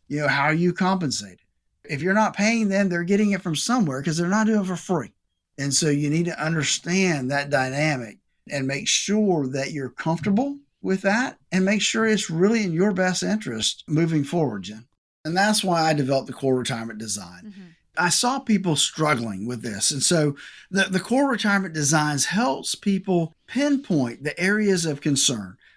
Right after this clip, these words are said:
Speaker 1: that most folks have in retirement. And that's stock market risk, taxes,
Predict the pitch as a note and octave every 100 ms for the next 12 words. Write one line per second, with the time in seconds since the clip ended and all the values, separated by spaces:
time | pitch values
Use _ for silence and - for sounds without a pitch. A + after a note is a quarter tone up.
0 | _ D3+ E3 E3+ F3+ G#3 G#3+ - E3+ D#3+
1 | C3 D#3+ D#3 D3+ C#3+ C3+ B2+ B2 G#2+ A#2
2 | C3 D3+ E3+ G3 G3 - - _ - -
3 | F#3+ G#3 G3+ G3 D3+ C3+ C3 B2+ - -
4 | _ _ _ - E3+ E3 D#3+ D3+ C#3+ C#3
5 | C3+